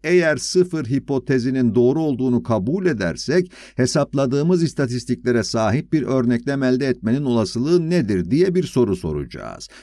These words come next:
Ve eğer bu olasılık anlamlılık seviyemizden, yani beş bölü yüz ya da yüzde beşten küçükse sıfır hipotezini reddedip elimizde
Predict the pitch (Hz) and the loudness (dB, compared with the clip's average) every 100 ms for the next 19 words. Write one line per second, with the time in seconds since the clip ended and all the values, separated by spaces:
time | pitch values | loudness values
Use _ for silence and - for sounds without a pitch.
0 | - 117 131 147 139 123 143 127 117 101 | -4 -2 2 2 2 0 0 2 2 2
1 | - 90 139 - - 104 110 110 110 139 | -2 -2 -4 -4 -6 -2 0 2 2 0
2 | 160 - 117 113 117 117 101 120 101 98 | -2 0 2 4 4 4 2 -2 -2 -2
3 | 117 123 120 90 147 151 - - 120 131 | 0 2 0 0 -2 -2 -6 0 2 4
4 | 147 156 143 90 107 110 85 104 117 139 | 2 2 0 0 0 0 0 0 2 0
5 | - - - - 175 151 165 151 160 - | -2 -14 -16 0 2 2 0 0 -2 -2
6 | 156 143 143 - 185 - 123 147 143 - | -2 -2 -2 0 0 0 -2 0 -2 0
7 | 175 135 139 123 127 123 123 120 120 101 | 0 0 -2 0 0 0 -2 2 0 0
8 | 107 95 98 139 - 101 92 143 180 - | -2 0 0 -2 -4 -2 -2 0 -2 -2
9 | 123 120 120 117 95 143 | 0 2 4 2 0 -2